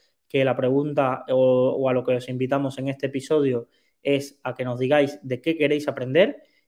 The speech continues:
y os dejamos, eh, enlaces sobre newsletter, podcast o, o contenido acerca de, para que aprendas esa temática. "Me quiero especializar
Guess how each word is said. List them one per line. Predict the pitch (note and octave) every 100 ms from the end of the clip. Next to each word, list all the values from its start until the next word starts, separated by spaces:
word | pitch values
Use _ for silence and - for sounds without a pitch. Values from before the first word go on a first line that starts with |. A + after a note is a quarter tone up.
| _
y | B2+
os |
dejamos, | B2 A#2+ C#3 C#3 C3 - -
eh, | B2+ B2 B2 A#2+ -
enlaces | B2+ C3+ D3 C#3 A#2+ -
sobre | - - A#2+ A#2
newsletter, | A#2+ B2 C#3+ C#3+ C#3+ C#3
podcast | C#3 C3+ - C3+ C3 C3+ -
o, | B2+ A#2+ A#2+ A#2+ A#2+ _ _ _ _
o | B2+
contenido | B2+ B2 B2 C3+ C#3+
acerca | B2+ C3+ C3+ C#3
de, | C3 B2
para | B2 B2
que | B2
aprendas | A#2 C#3+ C#3+ C3+
esa | C#3
temática. | C3+ D#3+ E3+ D3
"Me | C3
quiero | F3
especializar | F#3 E3+ E3 D#3+ D#3+ G3 A3+ A3